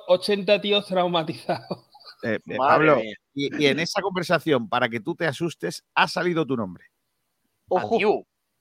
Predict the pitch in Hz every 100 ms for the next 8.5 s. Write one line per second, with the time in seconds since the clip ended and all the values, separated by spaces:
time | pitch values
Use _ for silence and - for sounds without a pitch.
0 | _ _ _ _ - 147 - - 123 120
1 | 139 143 160 165 170 175 170 - 139 123
2 | 123 143 160 160 160 156 170 175 - _
3 | _ _ _ _ - 143 147 156 156 143
4 | 135 123 110 - - 117 143 156 143 -
5 | - 107 110 110 117 110 107 131 120 113
6 | 113 120 143 - _ _ _ _ 113 117
7 | 113 113 110 - - 135 - 165 170 -
8 | 147 160 156 123